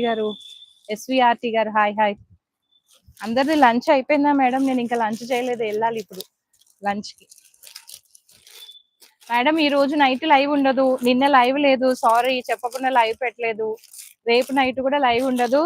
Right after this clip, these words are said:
సండే రోజు లైవ్ ఉంటుందండి. సండే మధ్యాహ్నం మూడు గంటల నుంచి లైవ్ ఉంటది. అందరూ పార్టిసిపేట్ చేయండి మేడం.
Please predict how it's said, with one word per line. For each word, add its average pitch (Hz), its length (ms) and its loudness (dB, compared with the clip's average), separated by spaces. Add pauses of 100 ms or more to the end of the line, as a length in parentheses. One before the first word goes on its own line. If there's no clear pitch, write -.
సండే 254 400 2
రోజు 277 320 -2
లైవ్ 254 280 0
ఉంటుందండి. 269 580 -6 (800)
సండే 262 240 0
మధ్యాహ్నం 277 500 2
మూడు 269 220 0
గంటల 262 280 -2
నుంచి 262 260 -2
లైవ్ 247 260 0
ఉంటది. 254 320 -4
అందరూ 254 320 -2
పార్టిసిపేట్ 240 540 -2
చేయండి 220 260 -6
మేడం. 170 240 -6